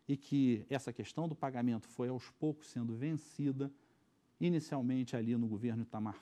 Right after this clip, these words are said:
Franco, com uma série de medidas provisórias, e depois com a Lei nove mil oitocentos e setenta de noventa e nove, se não me falha a memória,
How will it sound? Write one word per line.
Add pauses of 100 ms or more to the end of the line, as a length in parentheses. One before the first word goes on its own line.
Franco,
com
uma
série
de
medidas
provisórias, (360)
e
depois (320)
com
a
Lei
nove
mil
oitocentos
e
setenta (1000)
de
noventa
e
nove,
se
não
me
falha
a
memória,